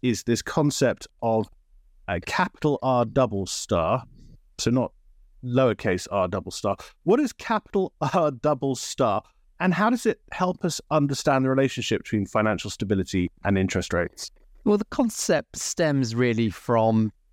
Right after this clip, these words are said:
Speaker 2: the theory of the equilibrium interest rate, or, or R star. And that's the rate of interest that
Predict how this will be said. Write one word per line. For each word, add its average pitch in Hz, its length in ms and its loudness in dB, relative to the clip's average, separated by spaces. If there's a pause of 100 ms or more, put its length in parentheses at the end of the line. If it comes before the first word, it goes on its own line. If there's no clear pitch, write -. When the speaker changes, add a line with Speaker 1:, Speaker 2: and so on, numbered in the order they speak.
(120)
Speaker 2:
the 113 640 2 (240)
theory 120 300 4
of 110 140 -2
the 120 280 0
equilibrium 113 640 0
interest 107 360 -2
rate, 110 280 -4
or, 110 360 0
or 175 200 4
R 117 160 0
star. - 380 -6 (220)
And 123 400 2 (120)
that's - 260 -2
the 170 80 -2
rate 147 320 0
of 123 160 0
interest - 600 -2
that - 280 0